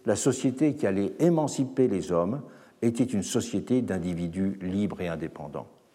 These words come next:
La bonne société, la réalité, c'est que la société doit-elle penser en termes de corps ou en termes d'organismes contractuels ? Elle doit-elle penser en termes de classe ? L'homme seul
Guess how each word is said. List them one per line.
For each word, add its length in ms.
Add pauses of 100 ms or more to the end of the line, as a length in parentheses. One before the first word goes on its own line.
(440)
La 100
bonne 260
société, 580
la 120
réalité, 640 (360)
c'est 160
que 100
la 80
société 800 (180)
doit-elle 280
penser 340
en 100
termes 280
de 100
corps 580 (460)
ou 100
en 100
termes 280
d'organismes 580
contractuels ? 840 (340)
Elle 100
doit-elle 280
penser 380
en 100
termes 300
de 100
classe ? 640 (580)
L'homme 320
seul 460